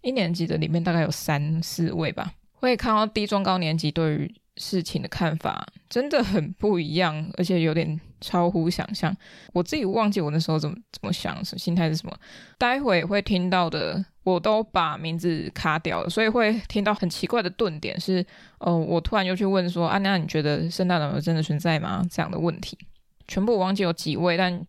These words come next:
途中其实有几位是不想被受访，他们甚至在我把麦克风拿过去他面前的时候，他直接闭嘴，疯狂的在教室里面逃窜。但我很尊重大家的自由意志，所以我并没有勉强他们。OK，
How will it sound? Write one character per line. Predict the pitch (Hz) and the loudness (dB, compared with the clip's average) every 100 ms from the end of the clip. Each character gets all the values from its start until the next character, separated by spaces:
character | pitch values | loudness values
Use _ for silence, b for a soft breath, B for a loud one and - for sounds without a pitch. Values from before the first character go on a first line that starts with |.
| _ - | _ -2
途 | 180 165 | -2 0
中 | 180 185 | 0 0
其 | |
实 | 170 160 | 0 2
有 | 160 | 0
几 | 160 107 | 0 0
位 | 165 | 0
是 | 170 | 0
不 | 175 165 | -2 -2
想 | 175 165 | -2 -2
被 | 170 | -2
受 | 170 165 | 0 -2
访， | 160 - | -2 -2
他 | 175 | 0
们 | 165 | 0
甚 | 170 165 | 0 0
至 | 170 | 0
在 | 170 185 | 2 0
我 | 156 151 151 - | 0 -2 -2 -2
把 | 156 151 180 | -2 -2 -2
麦 | 190 | -2
克 | 175 170 | 0 -2
风 | 165 160 170 180 | 0 0 -2 0
拿 | 156 | -2
过 | 151 185 170 | 0 -2 0
去 | 180 | -2
他 | 180 160 | 0 0
面 | 175 160 | 0 0
前 | 170 147 | 0 -2
的 | 160 | -2
时 | - | -2
候， | 160 170 156 B | 0 0 0 B
他 | - 165 165 | -4 0 0
直 | 170 160 | 0 0
接 | 175 | 0
闭 | - 175 | 0 -4
嘴， | 165 - - - 165 - | -4 -4 -4 -4 -8 -2
疯 | 190 190 | -2 0
狂 | 165 151 | -2 -2
的 | 156 | 0
在 | 170 156 | 2 2
教 | 160 170 | 0 0
室 | 170 | 2
里 | |
面 | 160 160 | 0 0
逃 | - 143 147 | -2 -4 -2
窜。 | - 165 - B B B - | -2 -2 -2 B B B -2
但 | 190 180 165 160 - | 0 2 2 -2 -2
我 | 214 | 0
很 | 190 | 0
尊 | 190 | 2
重 | 185 175 | 2 2
大 | 165 | 0
家 | 156 160 | 2 0
的 | 151 147 | 0 -4
自 | - 165 | -2 2
由 | 147 151 | 2 0
意 | 156 151 | -2 -2
志， | - 147 | -2 -2
所 | - 196 | 0 2
以 | |
我 | 180 160 | 2 0
并 | - 185 | -2 -2
没 | 165 | 0
有 | 156 | -2
勉 | 151 | -2
强 | 156 - - | -4 -6 -6
他 | - | -6
们。 | - - 233 - _ _ _ - | -6 -8 -12 -16 _ _ _ -10
OK， | 170 190 165 160 185 | -4 -2 0 2 -2